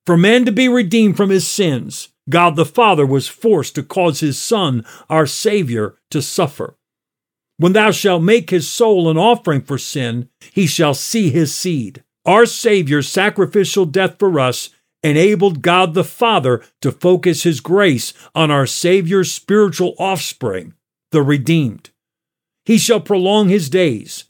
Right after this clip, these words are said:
When God the Father saw the finished work of our Savior on the cross, he responded by raising his son from the dead. "And the pleasure of the Lord shall prosper in his hand." The death and resurrection of our Savior caused the eternal pleasure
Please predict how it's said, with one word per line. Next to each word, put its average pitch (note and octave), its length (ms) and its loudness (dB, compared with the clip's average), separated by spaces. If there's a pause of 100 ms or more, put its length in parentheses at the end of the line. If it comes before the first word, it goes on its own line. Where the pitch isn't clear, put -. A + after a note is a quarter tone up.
(140)
When F#3 180 2
God F3+ 320 0
the G#3 80 0
Father G#3 420 0
saw G3+ 280 0
the F3+ 120 0
finished G3+ 420 -2
work F#3 280 2
of D3 100 -2
our D#3+ 140 2
Savior F#3+ 480 0
on F#3+ 100 -2
the F#3+ 80 -2
cross, - 600 -4 (300)
he F3+ 100 2
responded D#3+ 840 0 (160)
by D#3+ 100 0
raising D#3+ 480 2
his D#3 160 0
son F3 280 -2
from C#3 160 -4
the C3+ 100 -4
dead. C3 380 -4 (880)
"And F#3 120 2
the F3+ 80 2
pleasure A3 420 2
of A3+ 100 4
the G#3+ 80 2
Lord G3+ 400 2
shall D3 220 -4
prosper E3 580 -4
in C#3 80 0
his C#3+ 180 -4
hand." C#3 400 -8 (240)
The E3+ 120 2
death G#3 360 0
and F#3 140 0
resurrection G3 600 2
of F3+ 100 2
our F#3+ 160 2
Savior D3+ 640 -2 (260)
caused F3 340 2
the E3 240 -2
eternal G3 460 0
pleasure D3 560 0